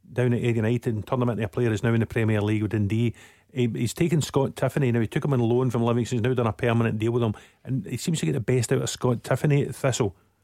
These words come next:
Uh, maybe Robert will agree or disagree with that. And I think now if he gets Jake Hastie,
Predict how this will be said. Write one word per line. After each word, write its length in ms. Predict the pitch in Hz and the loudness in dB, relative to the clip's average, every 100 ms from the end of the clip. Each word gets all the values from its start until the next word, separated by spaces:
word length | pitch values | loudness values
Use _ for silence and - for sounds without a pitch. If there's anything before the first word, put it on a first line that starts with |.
| _ - | _ -2
Uh, 220 | 117 110 | 2 2
maybe 200 | 123 120 | 2 2
Robert 280 | 117 113 101 | 2 0 0
will 60 | |
agree 240 | 110 101 120 | -2 0 0
or 60 | 101 | 0
disagree 380 | 117 123 113 | -2 0 0
with 100 | 117 107 | 2 2
that. 160 | 104 - - _ 131 | 0 -6 -20 _ 0
And 100 | 139 | 0
I 100 | 156 | 0
think 220 | 165 135 | 0 0
now 120 | 131 | 0
if 100 | 120 | 0
he 60 | 120 | -2
gets 320 | 156 151 - | -2 -4 -4
Jake 280 | 147 135 - | -2 -2 0
Hastie, 500 | 131 139 - 117 | 0 0 0 -2